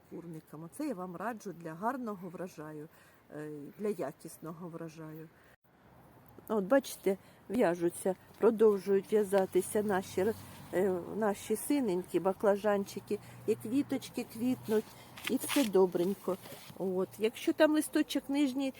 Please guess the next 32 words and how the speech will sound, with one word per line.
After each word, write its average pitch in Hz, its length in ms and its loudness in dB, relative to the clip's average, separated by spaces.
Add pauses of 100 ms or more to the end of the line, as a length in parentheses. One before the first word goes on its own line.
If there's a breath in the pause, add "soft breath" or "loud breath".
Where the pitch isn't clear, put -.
(160 loud breath)
десь 196 200 6
пожовтів, 285 600 0
ви 220 140 0
його 214 280 2
зриваєте, 311 640 2
він 294 160 0
своє 269 380 0
вже 247 240 -2
віддав. 170 500 -4 (420 loud breath)
А 202 140 0
це - 240 2
все, 370 420 -2 (320 loud breath)
що - 220 -4
в'яжеться, 269 680 0 (280 loud breath)
е, 202 260 2 (200)
воно 233 280 0
росте, 302 460 2
зараз 214 340 2
гарна 208 360 4
дуже 196 320 6
погода. 254 580 6 (400 loud breath)
От. 185 240 4 (320 loud breath)
А 226 160 4
ввечері, 277 500 4
оце 233 260 6
як 240 140 6 (100)
я, 196 140 6
берете 185 460 0
поливалочку 269 1000 4 (180)
з 180 200 -8
готовим 214 600 4
розчином 214 600 0